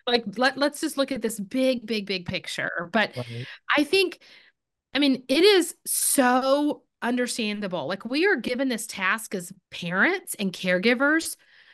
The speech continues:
Speaker 1: to address behavior. Like, we know we cannot let just children and teenagers and behavior run amok.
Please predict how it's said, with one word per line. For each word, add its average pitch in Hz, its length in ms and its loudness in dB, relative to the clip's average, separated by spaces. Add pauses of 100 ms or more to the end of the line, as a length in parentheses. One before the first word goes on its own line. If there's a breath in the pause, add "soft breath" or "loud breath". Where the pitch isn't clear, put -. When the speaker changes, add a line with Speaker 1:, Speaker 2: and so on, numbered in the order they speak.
(120)
Speaker 1:
to 277 140 4
address 208 300 2
behavior. 160 520 -8
Like, 226 200 0
we 285 140 6
know 277 300 4
we 277 120 4
cannot 247 420 2
let 214 400 0 (380 loud breath)
just - 280 -4 (160)
children 294 540 4
and 185 220 2 (300 loud breath)
teenagers 285 680 2
and 208 120 0
behavior 214 600 -2
run 190 280 -4
amok. 170 400 -8